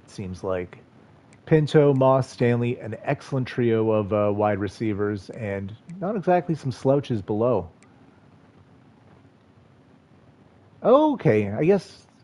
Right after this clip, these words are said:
if you have a weakness, it's at tight end with Bill Savoy. But he has good speed, which sometimes that's all you need.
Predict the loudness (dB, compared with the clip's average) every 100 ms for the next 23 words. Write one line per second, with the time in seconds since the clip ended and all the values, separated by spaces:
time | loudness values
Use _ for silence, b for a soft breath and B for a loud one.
0 | -10 -2 0 4 4 4 2 0 2 0
1 | 2 4 2 2 0 2 6 4 4 2
2 | 0 2 2 2 0 -2 2 2 2 0
3 | -4 -12 _ _ b b b b _ -2
4 | 2 2 4 0 0 -6 0 2 2 -2
5 | -8 -16 -2 -2 2 0 0 -4 0 0
6 | 0 -4 -6 -6 -8